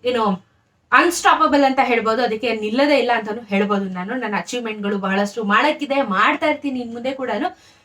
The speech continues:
So, ಆ, ಎರಡ್ ಸಾವಿರದ ಇಪ್ಪತ್ಮೂರರಲ್ಲಿ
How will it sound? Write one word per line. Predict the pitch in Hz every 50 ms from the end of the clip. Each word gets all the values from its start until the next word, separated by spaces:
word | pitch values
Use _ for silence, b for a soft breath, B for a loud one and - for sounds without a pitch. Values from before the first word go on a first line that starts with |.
| b - -
So, | 415 370 - 320 359 - _ _ _ _ -
ಆ, | - 285 294 294 294 285 285 285 277 - - 262
ಎರಡ್ | 302 339 - -
ಸಾವಿರದ | - - 403 381 381 381 381 370 349
ಇಪ್ಪತ್ಮೂರರಲ್ಲಿ | 320 294 262 - 311 311 - - 240 240 220 196 180 180 208 254 -